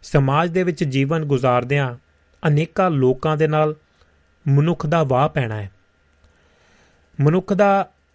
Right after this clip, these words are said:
ਗੱਲਬਾਤ ਕਰਨ ਦਾ ਸਲੀਕਾ, ਭਾਸ਼ਾ, ਚਿਹਰੇ ਦੇ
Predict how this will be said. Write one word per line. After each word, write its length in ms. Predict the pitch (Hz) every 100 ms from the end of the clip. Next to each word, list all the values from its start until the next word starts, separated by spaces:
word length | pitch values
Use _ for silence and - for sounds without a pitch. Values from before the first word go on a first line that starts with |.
| _ 156 127
ਗੱਲਬਾਤ 540 | 139 160 175 180 180
ਕਰਨ 300 | 170 147 151
ਦਾ 100 | 156
ਸਲੀਕਾ, 520 | 160 147 135 135 - 151
ਭਾਸ਼ਾ, 680 | - 147 117 - 127 123 - _ _ _ _ -
ਚਿਹਰੇ 380 | 156 147 180
ਦੇ 240 | 170 165